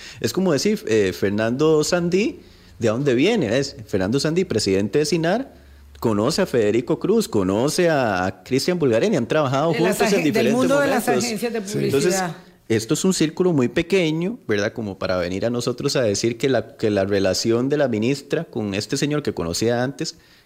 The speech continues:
Speaker 1: y que sumo, doña Pilar conoce a todas estas personas también. O sea, eh, eh, todo este mundo es muy, muy pequeño como para que este mundo comunicativo no se conozcan y ahora venir a achacar,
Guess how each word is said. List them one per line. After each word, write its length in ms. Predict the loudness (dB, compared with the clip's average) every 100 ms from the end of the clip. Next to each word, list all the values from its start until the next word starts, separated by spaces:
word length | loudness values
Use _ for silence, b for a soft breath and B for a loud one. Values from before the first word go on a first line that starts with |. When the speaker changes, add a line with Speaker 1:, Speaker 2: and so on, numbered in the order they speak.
| -6
Speaker 1:
y 100 | -2
que 140 | 0
sumo, 300 | 0 2 2
doña 240 | 0 -2 -4
Pilar 360 | -2 -2 -4
conoce 380 | -4 -2 -2 0
a 120 | -2 0
todas 280 | 2 2 0
estas 260 | -4 -6
personas 420 | -4 0 0 -2 -8
también. 360 | -6 -6 -6
O 60 | -6
sea, 300 | -2 0 0
eh, 120 | -2 0
eh, 340 | -2 -2 -6
todo 280 | 0 2 2
este 200 | 0 0
mundo 400 | 0 0 2 2
es 180 | 0 -2
muy, 520 | -2 0 0 -2 -6 B B B B -4
muy 160 | -2
pequeño 420 | 0 0 0 0 0
como 240 | -2 -2
para 240 | 0 -2
que 100 | 0
este 220 | -2 -2 -2
mundo 300 | -2 -2 -4
comunicativo 640 | -6 -6 -6 -4 2 2
no 100 | 2
se 120 | 0 0
conozcan 540 | 0 0 -2 -8 -10
y 100 | -2
ahora 180 | 0 2
venir 260 | 2 2 0
a 40 |
achacar, 520 | 0 -2 -2 -2 -4